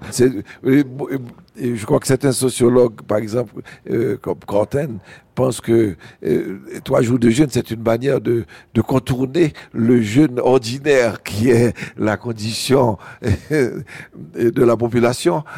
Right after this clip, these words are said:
Et alors, si vous voulez, il y a, euh, la possibilité pour Haïti,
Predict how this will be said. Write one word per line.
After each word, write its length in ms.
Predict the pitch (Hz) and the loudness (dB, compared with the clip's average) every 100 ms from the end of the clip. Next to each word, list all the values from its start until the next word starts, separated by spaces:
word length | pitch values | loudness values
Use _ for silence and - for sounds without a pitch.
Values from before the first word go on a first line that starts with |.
| - - | -18 -4
Et 180 | - 120 | 2 2
alors, 320 | 123 127 - - - | 4 2 0 -6 -18
si 180 | - 160 | -10 -8
vous 100 | 139 | -6
voulez, 320 | 131 135 113 - - - - - - | -2 2 0 0 -20 -20 -20 -20 -12
il 520 | - - - 110 107 | -10 -10 -6 -4 0
y 140 | 107 151 | 2 2
a, 220 | 175 151 - 90 | 0 -6 -12 -10
euh, 200 | 92 104 | -8 -4
la 120 | 139 | -4
possibilité 720 | - 139 - 131 123 120 127 | -2 -6 -6 -8 -8 -4 -2
pour 260 | - 110 110 | -2 -4 -4
Haïti, 640 | 104 104 - 180 196 165 | -4 -8 -12 -8 -6 -8